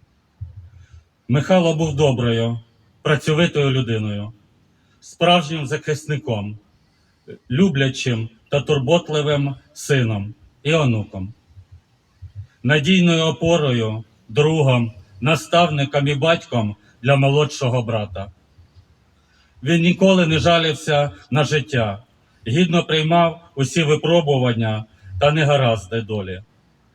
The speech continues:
Нікому не відмовляв у допомозі.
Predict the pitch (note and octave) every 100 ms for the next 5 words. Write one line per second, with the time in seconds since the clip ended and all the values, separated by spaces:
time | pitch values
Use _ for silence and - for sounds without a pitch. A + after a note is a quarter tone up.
0 | _ - C#3+ E3+ G3 F3+ B2 A#2+ - C#3
1 | D3 C#3 C#3 C#3+ D#3 D#3 C#3 C3 B2+ A#2+
2 | A2+ G2+ G2+